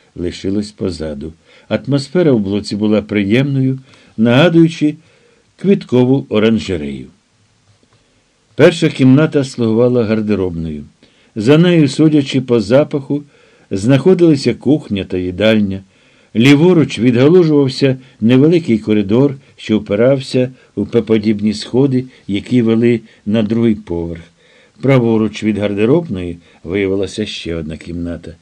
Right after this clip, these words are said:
без вікон, з масивними сталевими дверима, куди чоловіки поскладали дробовики, гранати та один гранатомет А Т чотири, і тільки Ріно лишився у всеозброєнні.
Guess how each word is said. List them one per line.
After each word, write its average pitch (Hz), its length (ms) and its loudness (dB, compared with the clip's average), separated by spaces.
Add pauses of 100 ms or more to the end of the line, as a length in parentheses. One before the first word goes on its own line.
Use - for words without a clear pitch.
(240)
без 95 300 -2
вікон, 92 440 -6
з 87 100 -10
масивними 113 640 -2
сталевими 101 600 -2
дверима, 147 500 -4 (540)
куди 180 320 4
чоловіки 113 720 0
поскладали 113 880 0 (260)
дробовики, 131 880 0
гранати 123 680 -2 (380)
та 107 180 2
один 120 280 2
гранатомет 104 680 -2 (400)
А 104 120 -2
Т 107 240 -2
чотири, 90 580 -6 (320)
і 104 120 -6
тільки 113 420 -4
Ріно 127 420 0 (480)
лишився 104 760 -6
у 107 100 -6
всеозброєнні. 90 1080 -6